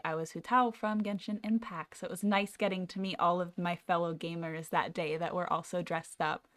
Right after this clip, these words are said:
It was really nerdy, really fun. <laughs>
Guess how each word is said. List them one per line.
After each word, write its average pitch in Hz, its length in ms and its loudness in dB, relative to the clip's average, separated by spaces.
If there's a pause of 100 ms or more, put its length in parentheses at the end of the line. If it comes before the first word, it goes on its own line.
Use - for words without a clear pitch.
(520)
It 190 40 -2
was 165 160 -4
really 170 360 -2
nerdy, 175 480 0 (100)
really 196 300 4
fun. 214 480 10 (300)
<laughs> 349 100 8